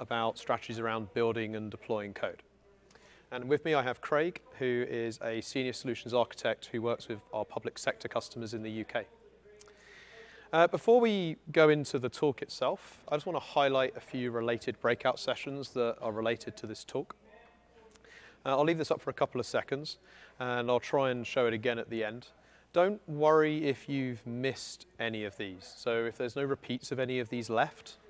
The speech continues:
that's absolutely fine. The talks all get uploaded to YouTube, um, in a couple of days, uh, like two or three days after they're aired. Uh, so you can go and find the talks there as well. Uh, some of these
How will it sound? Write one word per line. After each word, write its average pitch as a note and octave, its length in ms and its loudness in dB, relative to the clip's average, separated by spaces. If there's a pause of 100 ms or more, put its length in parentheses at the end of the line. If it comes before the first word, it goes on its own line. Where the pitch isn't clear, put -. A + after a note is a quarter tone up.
(100)
that's - 240 -4
absolutely A#2+ 540 -6
fine. C#3+ 500 -2 (500)
The B2 260 -4
talks - 420 -8
all C3 120 -4
get A#2+ 160 -6
uploaded A#2 460 -4
to - 140 -12
YouTube, A2 520 -4 (240)
um, G#2 500 -10
in A2 140 -8
a - 20 -12
couple A#2 300 -4
of G#2 60 -6
days, G#2 440 -6 (160)
uh, G#2+ 240 -14
like - 160 -20
two - 160 -8
or A2 80 -4
three A#2+ 160 -6
days A#2 300 -2
after A#2 260 -2
they're A2+ 240 -4
aired. B2+ 300 -6 (440)
Uh, A2+ 200 0
so A#2+ 500 2 (160)
you B2+ 140 -6
can A#2 240 -8
go A#2 180 2
and G#2+ 160 -6
find G#2+ 240 -6
the G2+ 60 -12
talks - 320 -10
there G#2 260 -2
as G2+ 140 -8
well. G#2+ 200 -4 (680)
Uh, B2+ 240 0
some F3 200 -4
of E3+ 140 0
these C#3+ 400 -2